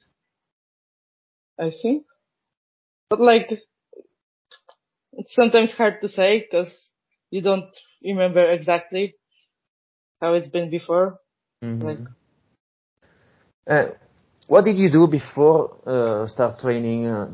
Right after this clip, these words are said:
Speaker 2: in powerlifting?
Speaker 1: Before I started doing powerlifting, I did some sessions at home with dumbbells and,
Speaker 2: Okay.
Speaker 1: like,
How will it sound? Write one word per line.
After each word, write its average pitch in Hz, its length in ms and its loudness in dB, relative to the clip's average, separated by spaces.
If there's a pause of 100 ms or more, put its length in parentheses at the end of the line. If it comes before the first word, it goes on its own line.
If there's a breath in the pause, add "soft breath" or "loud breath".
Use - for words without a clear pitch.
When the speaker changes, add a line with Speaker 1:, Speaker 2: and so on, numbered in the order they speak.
(160)
Speaker 2:
in 110 220 -6
powerlifting? 107 680 -2 (1900 soft breath)
Speaker 1:
Before 226 380 6
I 220 140 6
started 208 500 -6 (120)
doing 196 280 -6
powerlifting, 226 720 -2
I 170 220 -2
did 185 260 -8
some 170 800 -2 (160)
sessions 190 500 -6
at 156 100 -4 (100)
home 196 280 -2 (140)
with 165 220 -6
dumbbells 196 440 0 (640)
and, 156 440 -8
Speaker 2:
Okay. 117 180 -4
Speaker 1:
like, 151 220 -4